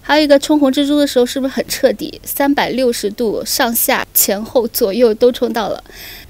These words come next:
连冲三天，基本上就可以很有效地遏制住红蜘蛛的蔓延了。如果说这都不行的话，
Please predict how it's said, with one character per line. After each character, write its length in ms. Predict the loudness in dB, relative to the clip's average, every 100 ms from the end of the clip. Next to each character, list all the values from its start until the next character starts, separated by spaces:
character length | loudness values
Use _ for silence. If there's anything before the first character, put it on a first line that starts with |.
| -20 -2
连 260 | 2 4
冲 180 | 4 4
三 240 | 2 2 2
天， 280 | 0 -2 -6 -18 -20 -16
基 140 | -2
本 140 | 0 2
上 180 | 0 -2
就 100 | -4
可 160 | 0
以 140 | 0 0
很 180 | -2
有 140 | -2 -2
效 220 | -2 -4
地 120 | -6 -4
遏 160 | -4
制 100 | -2
住 160 | -4 -6
红 180 | -4 -4
蜘 140 | -4
蛛 160 | -6 -8
的 60 |
蔓 180 | -6 -6
延 140 | -8
了。 180 | -12 -18 -20 -20 -20 -20 -4
如 160 | 0
果 120 | 4 4
说 220 | 4 2
这 180 | 2 0
都 120 | 0
不 100 | -2
行 160 | -4
的 100 | -6
话， 300 | -10 -10 -12